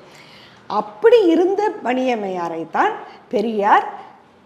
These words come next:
ஒரு ஏற்பாடு என்கின்ற அளவிலே திருமணம் செய்து கொள்கிறார். எதற்காக திருமணம் செய்து கொள்கிறார்? அவர் சேர்த்து வைத்திருக்கிற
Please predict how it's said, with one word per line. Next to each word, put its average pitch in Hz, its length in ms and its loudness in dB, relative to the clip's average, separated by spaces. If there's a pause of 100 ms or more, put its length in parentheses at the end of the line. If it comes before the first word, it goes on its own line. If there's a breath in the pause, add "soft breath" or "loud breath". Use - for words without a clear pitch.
(320)
ஒரு 320 460 4
ஏற்பாடு 349 880 2
என்கின்ற 214 500 -2
அளவிலே 226 560 -2
திருமணம் 202 360 -6
செய்து - 300 -12
கொள்கிறார். - 440 -14
எதற்காக 359 640 0
திருமணம் 254 420 -4
செய்து 208 280 -6
கொள்கிறார்? 180 460 -4 (360 loud breath)
அவர் 285 320 2
சேர்த்து 359 520 -2
வைத்திருக்கிற 240 600 -2